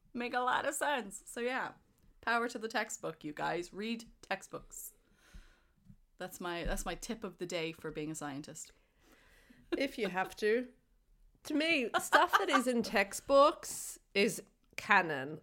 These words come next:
Speaker 2: to use a word
Speaker 1: Mm.
Speaker 2: from a few episodes ago.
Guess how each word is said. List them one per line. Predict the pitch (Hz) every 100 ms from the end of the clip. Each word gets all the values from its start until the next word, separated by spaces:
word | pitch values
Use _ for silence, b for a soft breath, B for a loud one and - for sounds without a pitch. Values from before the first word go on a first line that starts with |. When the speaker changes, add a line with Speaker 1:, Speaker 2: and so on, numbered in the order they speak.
| -
Speaker 2:
to | -
use | 151 156 165
a | 156
word | 151 147 147 175
Speaker 1:
Mm. | 190
Speaker 2:
from | 165 151 156
a | -
few | 175 151
episodes | 156 180 180 165
ago. | 165 165 151 220